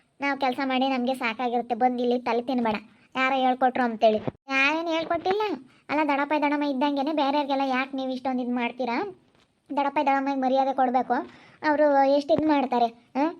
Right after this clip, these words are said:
ನನ್ನ ಇವತ್ತು ತಮ್ಮನ್ ಮಗಳು ಅಂತೆಲ್ಲ ಇದ್ ಮಾಡ್ದಂಗೆ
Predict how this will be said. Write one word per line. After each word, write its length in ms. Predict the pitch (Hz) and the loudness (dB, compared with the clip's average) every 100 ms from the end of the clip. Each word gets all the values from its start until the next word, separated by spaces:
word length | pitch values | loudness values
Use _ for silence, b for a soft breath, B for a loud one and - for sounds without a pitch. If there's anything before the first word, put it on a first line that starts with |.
| - - | -12 -6
ನನ್ನ 200 | 269 269 | -4 -2
ಇವತ್ತು 440 | 277 269 269 269 | 0 0 0 -2
ತಮ್ಮನ್ 260 | 277 254 269 | -2 -2 -2
ಮಗಳು 240 | 269 269 | -2 -2
ಅಂತೆಲ್ಲ 280 | 262 262 262 | -2 -2 -2
ಇದ್ 220 | 262 254 | 0 0
ಮಾಡ್ದಂಗೆ 760 | 254 254 254 247 269 269 - | 0 0 0 0 0 -2 -10